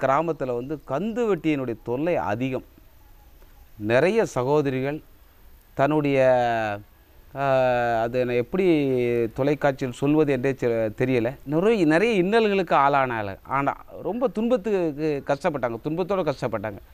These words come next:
உடல் ரீதியாக, மன ரீதியாக சொற்ப தொகையை வந்து, ம், கந்து வட்டிக்காரரிடம் பெற்றிருப்பாங்க. சொற்ப தொகை, அதற்காக த-, அவங்க பட்ட இன்னலை வந்து என்னால் பார்க்க முடியல. என்னை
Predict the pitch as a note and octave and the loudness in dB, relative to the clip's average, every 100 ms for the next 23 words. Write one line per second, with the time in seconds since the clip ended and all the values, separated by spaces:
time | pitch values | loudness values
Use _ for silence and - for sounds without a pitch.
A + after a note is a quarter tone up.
0 | - - - - C3 D#3 D3 A#2+ G#2 G2 | -20 -20 -18 -4 2 2 2 0 -2 -2
1 | F#2+ A#2+ C3+ - G#2 B2+ D#3 C3+ G#2+ F#2+ | -4 -8 -14 -16 -2 2 4 2 0 -4
2 | E2+ F2 - - - - - - - G3 | -6 -10 -16 -20 -20 -20 -20 -10 0 2
3 | G3+ - C#4 F#3+ G3 F#3 G#3+ G3+ D#3 D3+ | 0 -2 0 2 0 2 4 4 2 0
4 | F#3 A#3+ A3+ - - - - - - - | -2 -4 -6 -14 -20 -20 -20 -20 -14 -4
5 | E3+ D#3+ F#3+ A3 A3 F3+ E3 D3+ D3 D#3 | -2 2 2 2 2 2 2 2 2 -2
6 | C#3+ A#2+ G#2 F#2+ E2+ - - - - - | -4 -6 -8 -8 -10 -14 -20 -20 -20 -20
7 | - - - - - C#4+ B3+ G3+ F#3 A3 | -20 -20 -20 -20 -20 -20 -6 -4 -2 -2
8 | F#3+ G3 F#3 D3+ F#3 A3 - B3+ C4+ B3 | 0 2 2 2 0 -2 0 0 2 0
9 | F#3+ F#3 G3 F#3 F#3 F3 A3 F#3 F#3+ G3+ | 0 0 -2 -4 -4 -4 -2 -2 -2 0
10 | F#3 F#3+ F#3+ E3 F3+ E3+ D#3+ E3+ D#3+ D3 | -2 -2 -2 -2 -2 0 0 0 -2 -6
11 | C3+ C3 E3 F#3 | -4 -4 -4 -4